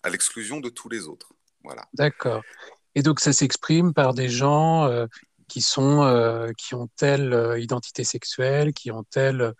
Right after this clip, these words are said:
Speaker 2: façon de s'habiller, qui ont tel, euh, régime alimentaire, qui ont tel...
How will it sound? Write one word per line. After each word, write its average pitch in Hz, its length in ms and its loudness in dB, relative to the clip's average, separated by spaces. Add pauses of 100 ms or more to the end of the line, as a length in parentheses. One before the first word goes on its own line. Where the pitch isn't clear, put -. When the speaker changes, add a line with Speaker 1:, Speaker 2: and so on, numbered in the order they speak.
(180)
Speaker 2:
façon 139 240 2
de 127 60 4
s'habiller, 127 680 2
qui - 160 -8
ont 120 120 -4
tel, 131 320 0
euh, 120 160 2
régime 123 480 -4
alimentaire, 123 680 0
qui - 180 -10
ont 127 100 -2
tel... 135 320 0